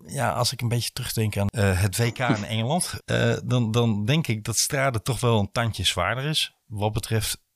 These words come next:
Speaker 1: het aantal klimmeters wat afgelegd moet worden.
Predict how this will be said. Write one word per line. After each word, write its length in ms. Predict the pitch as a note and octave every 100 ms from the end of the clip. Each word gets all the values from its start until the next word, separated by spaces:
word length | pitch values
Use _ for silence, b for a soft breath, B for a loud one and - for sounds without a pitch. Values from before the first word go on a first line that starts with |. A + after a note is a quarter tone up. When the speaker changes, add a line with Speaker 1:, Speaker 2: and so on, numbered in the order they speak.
| _
Speaker 1:
het 200 | - G2+
aantal 220 | G2 G2
klimmeters 1120 | - G#2 G2+ G2 F#2+ F#2 F#2 F2+ F2+ F#2 F#2
wat 140 | - F#2
afgelegd 340 | F#2 - F2+
moet 160 | F2+ E2+
worden. 260 | F2 A#2+